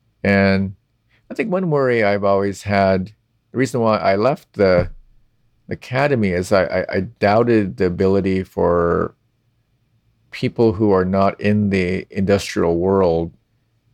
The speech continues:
to be able to advise people who are in it. Because it's a very different world.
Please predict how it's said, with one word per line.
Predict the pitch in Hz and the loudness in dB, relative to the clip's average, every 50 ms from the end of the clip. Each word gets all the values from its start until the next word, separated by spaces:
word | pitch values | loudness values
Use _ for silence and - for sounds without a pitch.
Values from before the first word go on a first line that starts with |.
| _ - | _ -12
to | - - 110 | -4 -4 -2
be | - 104 101 | 0 2 2
able | 104 98 101 98 | 2 2 0 -4
to | - 104 | -4 -6
advise | 95 87 87 95 95 95 95 98 95 - - | -4 -2 0 0 2 2 2 0 -2 -4 -4
people | 101 101 - - 90 | -6 -6 -4 -4 -4
who | 87 95 92 | -2 0 0
are | 90 87 | 2 2
in | 87 98 104 98 | 2 2 0 0
it. | - 85 - _ _ _ _ _ _ _ _ _ _ _ _ _ _ _ _ _ _ _ _ _ _ _ _ _ _ _ _ _ _ _ _ _ _ _ _ _ _ - | -2 -6 -12 _ _ _ _ _ _ _ _ _ _ _ _ _ _ _ _ _ _ _ _ _ _ _ _ _ _ _ _ _ _ _ _ _ _ _ _ _ _ -4
Because | 113 101 - - 110 107 101 98 95 92 92 85 - - - - _ _ _ _ _ _ _ _ _ _ _ _ _ _ _ _ _ _ _ _ _ _ _ _ _ _ _ _ - | -4 -4 0 2 4 4 4 4 2 0 -2 -6 -8 -12 -12 -16 _ _ _ _ _ _ _ _ _ _ _ _ _ _ _ _ _ _ _ _ _ _ _ _ _ _ _ _ -20
it's | - - - | -16 -10 -10
a | 107 | -8
very | 92 - 101 107 120 117 110 | -4 0 2 4 4 4 4
different | 95 107 104 - - 101 92 92 | 2 2 0 0 -2 -4 -4 -4
world. | 87 87 90 90 92 98 104 113 123 123 123 | -4 -4 -2 0 2 2 2 2 0 -2 -4